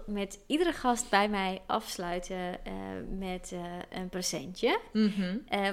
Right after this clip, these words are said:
Speaker 1: wat vandaag best wel gek is, want ik ben namelijk de eigenaar van de gast. En normaal gesproken ga ik dus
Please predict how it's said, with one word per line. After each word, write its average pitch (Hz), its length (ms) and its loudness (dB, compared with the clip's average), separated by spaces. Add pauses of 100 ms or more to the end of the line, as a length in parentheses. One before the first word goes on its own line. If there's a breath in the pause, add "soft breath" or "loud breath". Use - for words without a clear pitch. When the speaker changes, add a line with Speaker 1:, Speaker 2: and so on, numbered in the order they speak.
Speaker 1:
wat 233 220 4
vandaag 269 440 2
best 247 180 2
wel 196 100 2
gek 226 240 0
is, 185 280 2
want 208 380 0
ik 233 140 -4
ben 240 160 4
namelijk 202 420 0
de - 60 0
eigenaar 196 420 0
van 180 140 -4
de 190 60 -4
gast. 220 400 0
En 190 160 0
normaal 190 320 0
gesproken 190 520 -2
ga 196 220 -2
ik 185 160 -4
dus 180 280 -4